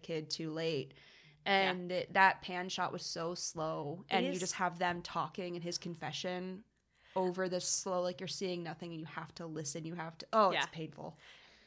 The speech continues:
Speaker 2: That shot is incredible, because again,
Speaker 1: Yeah.
Speaker 2: it's,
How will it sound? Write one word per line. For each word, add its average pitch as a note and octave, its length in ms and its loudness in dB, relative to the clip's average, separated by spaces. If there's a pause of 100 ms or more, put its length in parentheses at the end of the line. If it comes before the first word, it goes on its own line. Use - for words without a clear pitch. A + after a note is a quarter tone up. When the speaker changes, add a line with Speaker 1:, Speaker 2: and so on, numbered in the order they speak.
(260)
Speaker 2:
That A#3 220 10
shot F#3+ 260 6
is E3 120 -4
incredible, - 960 -6
because A3+ 280 0
again, C4 460 4
Speaker 1:
Yeah. C#4+ 120 -4 (500)
Speaker 2:
it's, - 460 0